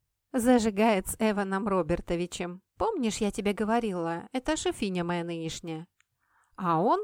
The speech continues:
вроде как глава финансового подразделения. Представляешь, я тут за неделю такого об их отношениях наслушалась". "О,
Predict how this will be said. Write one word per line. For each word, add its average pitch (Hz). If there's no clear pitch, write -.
вроде 202
как -
глава 180
финансового 202
подразделения. 190
Представляешь, 320
я 185
тут 196
за 190
неделю 190
такого 202
об 190
их -
отношениях 226
наслушалась". 180
"О, 311